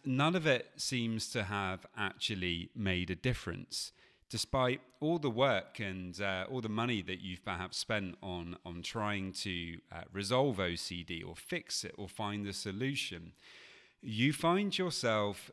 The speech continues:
still stuck in the trap of overthinking, overanalyzing things. Um, you know,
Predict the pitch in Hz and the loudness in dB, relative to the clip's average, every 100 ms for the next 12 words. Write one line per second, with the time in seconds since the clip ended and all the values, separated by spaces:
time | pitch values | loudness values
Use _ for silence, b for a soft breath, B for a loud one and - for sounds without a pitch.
0 | _ - - - 151 170 185 190 175 - | _ -6 -6 -2 0 2 0 -2 -6 -12
1 | _ - - 127 117 - - _ 117 107 | _ -12 -2 -2 -2 -8 -18 _ 0 0
2 | 101 98 95 92 - - 98 - - 107 | 0 -2 -2 -6 -10 -8 -4 -4 -2 0
3 | 90 - _ - _ - 87 85 82 - | -2 -2 _ -8 _ -4 -2 -2 -6 -8
4 | - 151 170 165 - 123 104 90 - - | 0 2 2 -2 -2 -4 -2 -4 -8 -8
5 | - 110 131 139 - - 104 104 90 90 | -6 -2 -2 -2 -8 -8 -6 -4 -4 -4
6 | 82 90 - 87 92 - 85 - - - | -6 -8 -10 -10 -12 -12 -14 -10 -8 -8
7 | b b b b _ 110 104 104 101 104 | b b b b _ 0 2 0 -4 -8
8 | - - 104 95 90 | -10 -6 -2 0 -2